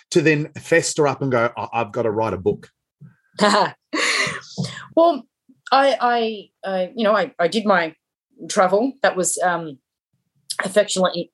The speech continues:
Speaker 2: affectionately known as, it was, I travelled with a friend of mine,
Speaker 1: Yep.
Speaker 2: and it was affectionately known as Chaos and Mayhem's World Tour two thousand and one.
Speaker 1: <laughs> Beautiful.
Speaker 2: I'm Mayhem, by the way.
Speaker 1: <laughs> Pleased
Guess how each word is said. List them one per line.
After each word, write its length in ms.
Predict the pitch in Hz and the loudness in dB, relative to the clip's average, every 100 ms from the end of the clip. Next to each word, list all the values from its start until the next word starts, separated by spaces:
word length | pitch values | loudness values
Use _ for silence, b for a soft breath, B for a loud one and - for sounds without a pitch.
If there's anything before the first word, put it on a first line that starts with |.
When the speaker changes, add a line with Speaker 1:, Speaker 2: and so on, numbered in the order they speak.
| - | -4
Speaker 2:
affectionately 720 | 180 - 233 - 202 165 170 | -2 0 -2 0 -2 0 0
known 380 | 165 156 156 156 - | 4 4 2 -2 -2
as, 280 | 151 151 | 0 0
it 80 | 139 | -2
was, 140 | 165 160 | -6 -6
I 80 | |
travelled 320 | 147 - 160 151 | -6 -6 -6 -4
with 100 | 139 | -6
a 40 | |
friend 240 | - 156 | -2 0
of 100 | 143 | 0
mine, 360 | 139 127 160 240 B B | 2 2 2 -2 B B
Speaker 1:
Yep. 140 | 127 - | -8 -2
Speaker 2:
and 320 | 165 151 147 | 0 2 0
it 80 | 139 | 2
was 120 | 180 | 2
affectionately 500 | 175 202 - 190 170 | 4 0 0 -2 0
known 200 | 165 165 | 0 0
as 180 | 160 - | 0 -2
Chaos 420 | - 196 185 160 | -2 2 2 0
and 100 | 165 | -4
Mayhem's 380 | 156 156 160 147 | -4 -4 -6 0
World 260 | 160 147 143 | 2 2 2
Tour 180 | 156 | 0
two 160 | 143 143 | 0 -4
thousand 260 | 151 131 139 | -2 -2 -2
and 80 | 139 | -2
one. 280 | 131 180 226 - | -2 -4 -8 -12
Speaker 1:
<laughs> 1800 | - 240 - 339 381 _ _ - - 269 - 247 - - - - - - | 0 0 2 -2 -4 _ _ -6 -4 -4 -4 -8 -8 -12 -10 -4 -4 0
Beautiful. 240 | 139 127 127 | 2 4 6
Speaker 2:
I'm 140 | 240 | 4
Mayhem, 420 | 240 214 220 220 226 | 4 2 2 -2 -2
by 160 | 202 | -2
the 100 | 185 | 0
way. 360 | 180 180 226 - | -2 -2 -4 -6
Speaker 1:
<laughs> 60 | - | -8
Pleased 160 | - | 0